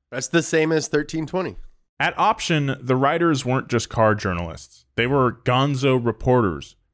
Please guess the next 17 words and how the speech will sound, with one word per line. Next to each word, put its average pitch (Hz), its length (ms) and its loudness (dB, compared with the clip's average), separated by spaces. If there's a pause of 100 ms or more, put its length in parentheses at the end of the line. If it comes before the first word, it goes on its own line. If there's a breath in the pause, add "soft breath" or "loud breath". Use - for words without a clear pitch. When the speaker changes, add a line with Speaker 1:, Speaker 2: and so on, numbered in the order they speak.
(100)
Speaker 2:
placing 202 300 2
themselves 139 420 2
Hunter 170 340 2
S. 139 160 2
Thompson 135 460 -2
style 113 400 0
into 170 220 0
the 127 60 8
story 104 440 2
by 85 160 2
getting 120 260 2
behind 104 300 2
the 98 80 4
wheel, 101 440 2 (240)
under 160 220 2
the 123 120 2
hood, 110 380 0